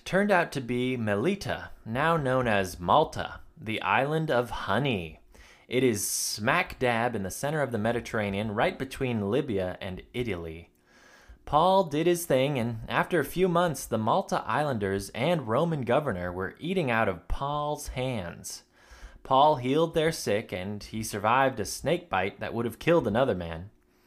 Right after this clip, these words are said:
As a result, many people in Malta had the chance to hear the gospel for the first time.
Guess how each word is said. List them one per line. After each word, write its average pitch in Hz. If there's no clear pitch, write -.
As 131
a 170
result, 131
many 127
people 160
in 120
Malta 107
had 127
the 180
chance 98
to 117
hear 92
the 92
gospel 101
for 90
the 85
first 135
time. 107